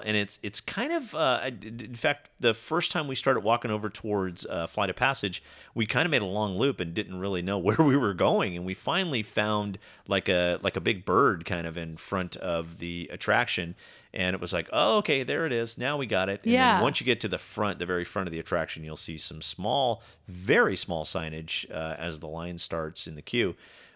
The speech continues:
Speaker 1: But, um, very little signage at all in the whole area,
Speaker 2: They wanna
Speaker 1: which is kinda neat.
Speaker 2: preserve the nature-esque
Speaker 1: Yeah,
Speaker 2: look
Speaker 1: kinda neat,
Speaker 2: of
Speaker 1: kinda neat.
Speaker 2: the
Speaker 1: Uh, both attractions
Speaker 2: Yeah.
Speaker 1: will dump you, uh, one dumps you directly into the, um, the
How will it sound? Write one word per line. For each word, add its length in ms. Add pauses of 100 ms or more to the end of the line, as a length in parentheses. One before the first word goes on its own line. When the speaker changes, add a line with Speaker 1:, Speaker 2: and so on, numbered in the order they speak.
(100)
Speaker 1:
But, 360
um, 520
very 680
little 200
signage 400
at 60
all 120
in 60
the 80
whole 180
area, 120
Speaker 2:
They 80
wanna 200
Speaker 1:
which 120
is 80
kinda 180
neat. 100
Speaker 2:
preserve 460
the 180
nature-esque 1500 (160)
Speaker 1:
Yeah, 180
Speaker 2:
look 120
Speaker 1:
kinda 160
neat, 240 (120)
Speaker 2:
of 60
Speaker 1:
kinda 160
neat. 100
Speaker 2:
the 200 (280)
Speaker 1:
Uh, 280
both 260
attractions 480
Speaker 2:
Yeah. 80
Speaker 1:
will 80
dump 320
you, 460
uh, 280
one 280
dumps 240
you 100
directly 500
into 880
the, 580
um, 760
the 640